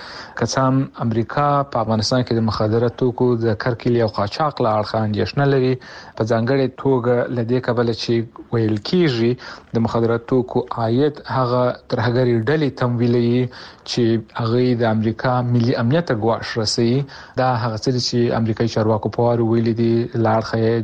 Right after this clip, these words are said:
جدي اندېښنې لري. خو دا چې، ا، امریکا په مستقیم ډول له طالبانو سره د مخدره موادو په مخنیوي کې مرسته وکړي، د دې په وړاندې، ا، اساسي قانوني ستونزې شته. او له یاده باید ونه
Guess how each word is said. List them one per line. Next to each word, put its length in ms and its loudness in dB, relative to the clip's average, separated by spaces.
جدي 280 2
اندېښنې 460 -2
لري. 180 2
خو 100 -2
دا 140 0
چې، 180 0
ا، 140 -2
امریکا 640 0
په 140 -4
مستقیم 440 -2
ډول 200 2
له 100 -4
طالبانو 400 0
سره 180 -2
د 80 -2
مخدره 360 0
موادو 480 2
په 100 2
مخنیوي 300 0
کې 180 -2
مرسته 260 -2
وکړي، 300 0
د 20 2
دې 120 4
په 120 -2
وړاندې، 500 2
ا، 340 0
اساسي 520 0
قانوني 400 2
ستونزې 560 0
شته. 180 -2
او 140 2
له 100 2
یاده 180 0
باید 340 0
ونه 160 0